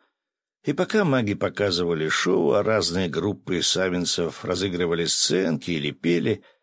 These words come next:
я ходил между гостями и общался с ними. С кем-то о быстром урожае пшеницы и прекрасно испечённом из неё хлебе,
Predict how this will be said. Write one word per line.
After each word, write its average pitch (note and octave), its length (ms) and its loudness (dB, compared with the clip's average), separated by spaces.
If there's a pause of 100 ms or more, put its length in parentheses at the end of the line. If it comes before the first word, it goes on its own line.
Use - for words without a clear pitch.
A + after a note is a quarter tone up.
(260)
я D#3+ 160 0
ходил G#2+ 340 0
между G2 340 0
гостями G2 580 0
и F2+ 40 0
общался E2+ 720 -2
с - 160 -4
ними. - 300 -10 (520)
С - 140 -4
кем-то D#3+ 400 2
о D2+ 60 0
быстром D#2+ 500 -2
урожае D#2+ 480 0
пшеницы F2+ 720 -2 (360)
и F#2+ 100 -2
прекрасно F2+ 600 -2
испечённом F2 720 -2
из D#2 160 -4
неё E2 300 -2
хлебе, A2+ 540 0